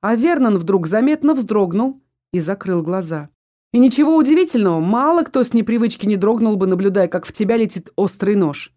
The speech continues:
«Не дёргайся, приятель», посоветовал Рик. «А то слишком промахнусь». «Глаза открой, так проще». «Промахнись! Я этого и добиваюсь!»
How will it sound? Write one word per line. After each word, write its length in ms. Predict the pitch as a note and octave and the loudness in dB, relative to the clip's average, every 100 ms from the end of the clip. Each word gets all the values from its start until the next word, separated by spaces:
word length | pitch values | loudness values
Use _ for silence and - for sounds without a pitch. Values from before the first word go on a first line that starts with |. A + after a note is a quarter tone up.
| _ _ _ | _ _ _
«Не 160 | E3 E3 | -4 0
дёргайся, 440 | E3+ D3+ D3 - | -2 -2 -8 -10
приятель», 540 | D3 D3 C#3+ - - _ _ _ _ _ - | -8 -6 -6 -8 -20 _ _ _ _ _ -20
посоветовал 480 | - D#3+ D3+ D3 | -8 -8 -6 -10
Рик. 320 | D3 C#3 - _ _ _ _ | -10 -12 -16 _ _ _ _
«А 140 | B3+ | -6
то 160 | - C#4+ | -2 -2
слишком 560 | - C4 C4+ - G3+ E3+ | 0 -2 -2 -2 -4 -2
промахнусь». 840 | F3+ F3 D#3 - E3 D#3 - - _ _ _ _ _ | -2 -2 -2 -4 -4 -4 -8 -18 _ _ _ _ _
«Глаза 540 | F#3+ G#3+ C#4 C4 D#4 C4 | -2 2 2 2 0 0
открой, 340 | D#3+ A#3+ A3 | -2 0 0
так 240 | F3 A3 - | 0 -6 -4
проще». 480 | G#3+ E3+ - D#3 - _ _ _ - | -4 -4 -6 -14 -18 _ _ _ -4
«Промахнись! 800 | D#3+ A3+ C#4 D#4 F4+ B3 - - - - | -2 0 0 2 4 4 0 -14 -20 -4
Я 160 | F#3+ | -2
этого 360 | A3+ C4+ C4+ C4+ | 0 0 0 0
и 20 | |
добиваюсь!» 720 | C4+ C#4 E4+ F4 A3+ F#3+ - | 2 2 2 2 2 0 -4